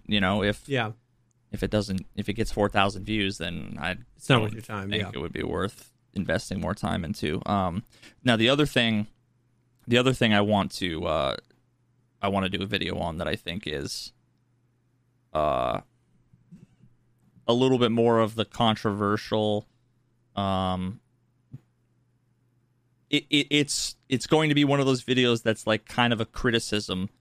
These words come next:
Speaker 1: but I wanna make sure I come at it from the perspective of, like, I don't wanna add to the shitty negativity.
Speaker 2: Yeah, yeah, yeah.
Speaker 1: Here's something that just, like, needs to be said because nobody says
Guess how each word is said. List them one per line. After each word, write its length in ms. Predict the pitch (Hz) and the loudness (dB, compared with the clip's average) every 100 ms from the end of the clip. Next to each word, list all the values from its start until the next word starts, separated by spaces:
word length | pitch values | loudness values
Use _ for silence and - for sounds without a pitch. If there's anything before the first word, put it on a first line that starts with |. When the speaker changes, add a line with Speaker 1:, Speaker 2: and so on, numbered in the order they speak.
| _ _ - - - _ - | _ _ -12 -12 -12 _ 2
Speaker 1:
but 180 | 117 | 4
I 80 | 110 | 6
wanna 260 | 110 117 117 | 4 4 4
make 180 | 113 110 | 2 2
sure 220 | 123 110 | 2 2
I 60 | |
come 480 | 101 117 107 104 110 - _ _ - | 2 0 0 0 -4 -10 _ _ 0
at 200 | 101 101 | 2 4
it 160 | 95 - | 2 -2
from 220 | - 117 101 | -4 -2 0
the 100 | 98 | -2
perspective 580 | 113 - 104 - 98 | -6 -2 0 0 -2
of, 160 | 101 98 | -2 0
like, 340 | 98 95 90 - _ _ - | 2 2 -2 -12 _ _ 2
I 160 | 104 104 | 2 4
don't 280 | 110 117 - | 2 0 0
wanna 360 | 110 120 117 107 | 0 2 0 0
add 280 | 107 117 - | 0 0 -2
to 80 | |
the 80 | 113 | -4
shitty 400 | - - 113 120 | -4 -2 0 2
negativity. 600 | 110 107 104 113 113 135 | 2 2 2 2 4 6
Speaker 2:
Yeah, 180 | 143 123 | 6 6
yeah, 180 | 117 113 | 6 4
yeah. 240 | 113 104 | 2 0
Speaker 1:
Here's 280 | 104 156 170 | 2 2 4
something 320 | - 165 170 | 2 2 4
that 100 | 143 | 4
just, 200 | 131 127 | 2 2
like, 160 | 113 117 | 0 2
needs 380 | 113 113 113 - | 2 2 0 -2
to 100 | 123 | -4
be 140 | 107 | -2
said 480 | 104 - 113 143 175 - _ _ _ _ | -2 0 2 2 -2 -10 _ _ _ _
because 340 | - - 131 117 | -6 2 2 4
nobody 480 | 113 123 139 135 123 | 4 4 6 4 2
says 500 | - 135 120 123 | 0 2 4 2